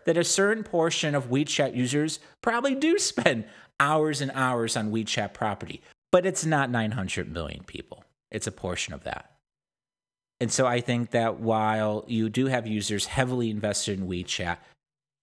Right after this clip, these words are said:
they're using other services besides WeChat. App Annie was recently out with a, a report pegging s-, Chinese smartphone users as relying on ten apps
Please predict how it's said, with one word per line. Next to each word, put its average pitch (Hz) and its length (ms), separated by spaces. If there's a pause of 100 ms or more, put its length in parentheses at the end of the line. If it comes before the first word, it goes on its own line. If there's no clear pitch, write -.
(220)
they're 180 120
using 185 320
other 104 180
services 90 500
besides 73 540
WeChat. - 400 (920)
App 160 320
Annie 135 360
was 120 280
recently 113 600
out 104 440
with 101 560
a, - 260
a 107 80
report 110 440
pegging 110 380
s-, - 240
Chinese 123 480
smartphone 117 420
users 104 440 (180)
as 113 160
relying 113 400
on 113 140
ten 143 300
apps 98 540